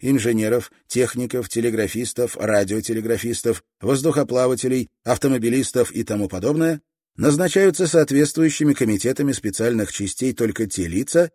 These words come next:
кои имеют соответствующие специальные знания.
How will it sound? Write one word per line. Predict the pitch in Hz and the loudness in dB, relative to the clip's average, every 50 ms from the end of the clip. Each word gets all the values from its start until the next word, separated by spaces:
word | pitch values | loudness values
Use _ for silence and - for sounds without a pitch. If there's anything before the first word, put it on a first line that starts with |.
| _ _ _ _ | _ _ _ _
кои | - 131 156 170 170 170 | 4 6 8 8 8 6
имеют | 160 151 147 151 156 143 | 6 6 4 4 2 2
соответствующие | - 151 139 120 - 113 117 123 - - 143 147 143 - - 156 147 | 0 0 0 0 0 0 0 0 0 0 2 2 2 2 0 -2 -4
специальные | - - 156 143 - 110 92 90 87 87 92 98 110 | -2 -4 -6 -4 -2 -2 -2 0 -2 -2 -2 -2 -2
знания. | 117 113 92 82 67 57 50 - _ | -2 -4 -6 -6 -8 -12 -16 -18 _